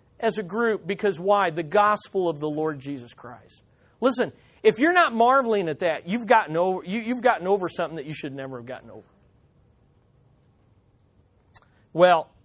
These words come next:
I could take you to Romans sixteen, where Paul greets twenty-six people in this church by name and go through all the diversity there, Jew and Gentile, men and women, single and married, young and old, rich and poor, free and slave. It's a little dance.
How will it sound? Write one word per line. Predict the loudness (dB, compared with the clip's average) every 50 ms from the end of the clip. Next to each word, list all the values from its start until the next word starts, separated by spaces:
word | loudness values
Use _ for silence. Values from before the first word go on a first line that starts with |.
| _ _
I | 2 2
could | 2 2 -4 0
take | 2 2 2 2 0
you | -2 -2
to | 0 2
Romans | 4 4 4 2 0 -2 -4 -6 -4 -4
sixteen, | -6 -6 -6 -12 -2 0 2 2 2 0 0 -2 -6 -8 _ _ _ _ _ _ _ _ _ _ _ _ _ _ _ _
where | -2 -2 -2 -2
Paul | -4 _ 4 6 6 6 6 2
greets | 0 0 0 0 0 -4 -10 -12
twenty-six | -10 0 2 2 2 2 0 -4 -8 -8 0 0 0 0 0 -10
people | -10 _ -4 -4 -4 -2 -2 -2 -2
in | -2 -4
this | -6 -8 -10 -6
church | -2 0 0 0 -2 -2 0
by | 2 2 2 0
name | -4 -4 -2 -2 -2 -2 -4 -4 -6 -8 -12 _ _ _ _ _ _ _ _ _ _ _ _ _ _ -2
and | -2 -2 0 4
go | 4 6 6 6
through | 2 2 4 4
all | 4 4
the | 4 0 0
diversity | 2 2 2 2 2 2 0 0 0 -4 -6 -2 0
there, | 2 2 4 4 2 0 -2 -4 _ _
Jew | -12 -4 -2 0 2 2 0
and | 0 0
Gentile, | 2 2 0 0 2 4 4 4 6 4 0 -4 -10 _ _ _ _ _ _ _
men | -4 4 6 6 6 6 4
and | 0 2 2
women, | 4 4 4 2 0 -2
single | -4 -2 0 0 2 4 4 4 4
and | 2 0 0
married, | 2 4 4 4 4 2 2
young | 2 2 2 2 2 0
and | 2 4
old, | 6 6 6 4 2 2 2
rich | 0 0 2 0
and | -2 -2 4
poor, | 6 6 8 8 6 4
free | 2 0 0 0 2 2 0
and | 0 0
slave. | 0 2 4 4 6 6 4 0 -2 -4 -6
It's | -12 -14 -10
a | -10
little | -8 -8 -8
dance. | -10 -10 -12 -12 -16 -20 -20